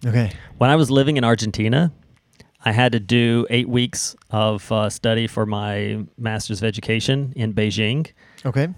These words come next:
Speaker 2: And so I flew from New York to London to Qatar.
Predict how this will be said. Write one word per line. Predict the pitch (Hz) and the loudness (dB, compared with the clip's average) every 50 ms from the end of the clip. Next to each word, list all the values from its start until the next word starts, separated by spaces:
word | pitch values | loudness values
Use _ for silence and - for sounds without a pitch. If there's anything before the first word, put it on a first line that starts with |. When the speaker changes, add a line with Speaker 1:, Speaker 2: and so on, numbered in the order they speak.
| - _ - | -6 _ 0
Speaker 2:
And | 127 127 123 | 0 0 0
so | 117 - - 131 123 120 117 117 117 113 107 - _ | 2 2 4 4 6 6 4 4 2 2 -2 -6 _
I | - 117 113 113 113 113 113 | 0 0 2 2 2 2 0
flew | 107 - - 123 123 117 117 117 113 | -2 -2 0 2 2 4 4 2 0
from | 107 - - _ - 123 113 110 110 107 104 117 - | -2 -6 -12 _ -4 -4 -2 -2 -4 -6 -8 -10 -6
New | 117 113 | -4 0
York | 117 117 117 110 - | 2 2 2 2 0
to | - 110 | -2 -2
London | 110 110 113 110 117 110 | 0 0 0 -2 -2 -2
to | 107 101 | -4 -4
Qatar. | - 110 - - 107 107 117 143 151 | -6 -6 -4 0 0 2 2 2 0